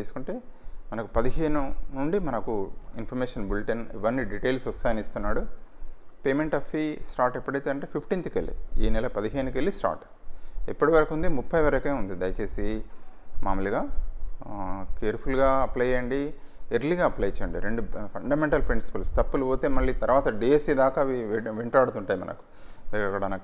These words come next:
క్యాస్ట్ తప్పు రాసినా, లేకుంటే మామూలుగా ఒకవేళ ఫోటో కానీ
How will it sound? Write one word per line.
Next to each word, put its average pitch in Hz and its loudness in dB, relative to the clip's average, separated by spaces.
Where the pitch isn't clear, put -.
క్యాస్ట్ 113 0
తప్పు 101 -6
రాసినా, 98 -2
లేకుంటే 98 -2
మామూలుగా 104 0
ఒకవేళ 113 2
ఫోటో 117 2
కానీ 113 -2